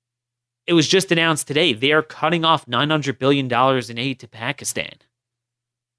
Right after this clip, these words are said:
We always talk about, "Oh, you know, we're not gonna give funds to those that hate us and burn American flags." You know what? Trump's actually doing it. Rand Paul has legislation to permanently cut it off.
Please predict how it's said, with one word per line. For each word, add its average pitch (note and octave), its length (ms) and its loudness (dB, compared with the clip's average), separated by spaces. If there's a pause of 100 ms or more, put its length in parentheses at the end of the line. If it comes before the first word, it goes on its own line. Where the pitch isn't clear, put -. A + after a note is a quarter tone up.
(720)
We D#3+ 80 4
always F#3 200 4
talk F#3 280 2
about, C3 180 0
"Oh, E3+ 340 6
you C#3 80 4
know, C#3 140 2
we're C#3 100 2
not D3+ 160 2
gonna C#3+ 120 0
give C3+ 220 -2
funds D3+ 320 0
to C3 80 -8
those C#3+ 260 4
that B2+ 140 0
hate D#3+ 200 2
us C#3 260 2
and C3 120 -6
burn C#3+ 200 2
American C3+ 460 0
flags." C#3+ 320 0 (260)
You D3 60 -2
know D3+ 140 4
what? A3 280 0
Trump's C3 300 -4
actually B2 280 -2
doing G2+ 260 -10
it. - 120 -12 (500)
Rand C3+ 300 0
Paul C3 400 4
has A#2+ 640 -2 (240)
legislation C3 720 0
to G#2 100 -12
permanently B2+ 540 -2
cut A#2 260 -2
it G#2+ 80 -4
off. G#2 340 2